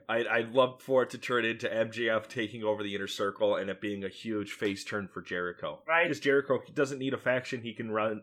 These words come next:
Speaker 1: re-, wrestle by himself. In fact, Jericho's greatest faction is just his list of catchphrases he comes up
Speaker 2: Yeah.
Speaker 1: with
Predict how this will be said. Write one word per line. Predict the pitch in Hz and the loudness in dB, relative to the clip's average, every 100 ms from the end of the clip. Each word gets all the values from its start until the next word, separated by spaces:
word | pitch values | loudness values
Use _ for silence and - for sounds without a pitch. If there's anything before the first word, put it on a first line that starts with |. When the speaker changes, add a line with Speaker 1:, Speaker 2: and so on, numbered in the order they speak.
| - | -4
Speaker 1:
re-, | 117 - | -4 -2
wrestle | 92 113 - | -4 -4 0
by | 104 101 | 0 0
himself. | 87 113 101 - - | 0 0 0 -4 -8
In | 135 | 0
fact, | 180 180 - - - | 4 4 2 -14 2
Jericho's | 175 202 180 131 | 6 6 6 4
greatest | 139 151 202 | 6 6 4
faction | 202 185 - 208 214 - - | 4 4 4 0 0 -8 -2
is | 139 135 | 2 2
just | - 165 160 | 2 0 2
his | 143 120 | 0 4
list | 143 156 - 127 | 2 2 -4 -2
of | 123 110 - | -2 -2 -12
catchphrases | - 151 - 127 107 101 92 | 0 0 2 2 2 0 -6
he | 113 | -8
comes | - 120 107 | -4 -2 10
up | 208 | 10
Speaker 2:
Yeah. | 196 | 10
Speaker 1:
with | 104 | 0